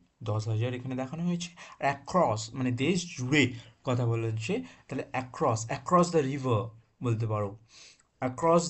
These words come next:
the road বলতে পারো। তো এইভাবে কিন্তু তোমরা প্রিপোজিশন কিন্তু তোমরা যখন সেন্টেন্স রাইটিং করবে তখন ব্যবহার করতে পারো। তো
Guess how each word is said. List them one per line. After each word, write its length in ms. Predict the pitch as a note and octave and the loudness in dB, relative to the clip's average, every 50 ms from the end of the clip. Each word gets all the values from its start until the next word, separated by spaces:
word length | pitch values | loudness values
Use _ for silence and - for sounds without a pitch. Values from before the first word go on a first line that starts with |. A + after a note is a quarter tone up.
| - - | -2 0
the 140 | D3 C3+ C3 B2+ A#2+ A#2 A2+ A2 A2 A2+ - - G#2+ G#2+ - A2+ A2 A2 A#2+ A2 A2 | 2 4 4 4 4 4 2 0 -2 -4 -6 -8 -10 -10 -10 -8 -6 -6 -2 6 8
road 300 | D3+ E3 D#3+ C3 A2+ - - - _ _ _ _ _ - | 10 10 10 8 6 0 -10 -16 _ _ _ _ _ -6
বলতে 240 | B2 A#2+ G#2+ G#2+ A2 | -2 -2 0 0 0
পারো। 260 | G#2+ G#2+ G#2+ G#2 G#2+ - - - - - _ _ | 0 -2 -4 -6 -8 -12 -16 -20 -20 -20 _ _
তো 180 | - - - - _ _ | -10 -10 -10 -10 _ _
এইভাবে 400 | - D#3+ E3+ F#3 F#3 F#3 F#3 G3+ | 0 2 4 4 4 4 2 0
কিন্তু 300 | G3 - E3 D3 C#3 C#3+ C3 - - - _ _ | -2 -4 -4 -4 -6 -8 -10 -10 -14 -18 _ _
তোমরা 220 | - C#3 C#3 D3 | -8 -6 -4 -4
প্রিপোজিশন 580 | C#3+ - C3+ A#2+ B2+ B2+ B2+ A#2+ A#2 D#3+ G3 G3 - - - _ | -6 -6 -8 -6 -4 -4 -4 -2 -2 -4 -4 -6 -8 -12 -16 _
কিন্তু 180 | - C3 C3+ C3 | -8 -6 -6 -4
তোমরা 280 | C#3 C3 B2+ C3+ C3+ | -2 -2 -2 0 -2
যখন 220 | C3 B2 C#3+ D3 C#3+ | -2 -2 -2 -4 -6
সেন্টেন্স 680 | - - - C3 B2 A#2+ F#3 G3+ G3 - - - - | -6 -4 -4 -2 -2 0 -2 -2 -2 -2 -2 -2 0
রাইটিং 320 | A#2 G#2+ A2 A2 F3 G#3+ | 0 0 0 0 -2 -4
করবে 360 | G#3+ G#3 - B2+ A2+ B2 C#3 | -4 -4 -4 -4 -2 -2 -2
তখন 240 | C3+ D3+ B2+ - D#3 - - - _ _ | -4 -4 -8 -8 -10 -12 -14 -18 _ _
ব্যবহার 240 | B2 A2+ A2 A2 G#2+ | -2 0 0 0 0
করতে 260 | A2+ A2 A2 - A2 | -2 -6 -10 -10 -12
পারো। 140 | G2+ - - - - - - - - _ | -14 -14 -16 -18 -20 -20 -20 -20 -18 _
তো 80 | - | -14